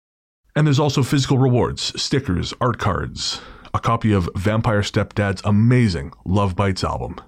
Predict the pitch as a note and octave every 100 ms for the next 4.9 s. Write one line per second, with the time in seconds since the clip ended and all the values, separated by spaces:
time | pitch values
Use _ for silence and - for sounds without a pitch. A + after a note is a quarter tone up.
0 | - A#2+ A#2 A#2 G#2+ G#2 F#2+ F#2 - -
1 | F#2+ F2+ - - C3 A#2+ G#2 F#2+ F2 -
2 | - A#2 - C2 - - - F#2 F2 -
3 | F#2+ F2+ G2+ F#2 F#2 F#2 - - G#2+ G#2
4 | G#2 F#2 E2+ - G2+ - G2 F2 E2+